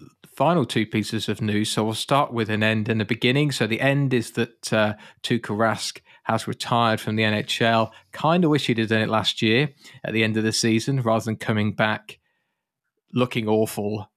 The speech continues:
and then retiring, 'cause I can't get those games out of my head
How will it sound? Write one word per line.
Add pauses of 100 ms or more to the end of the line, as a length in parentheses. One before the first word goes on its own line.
and
then
retiring,
'cause
I
can't
get
those
games
out
of
my
head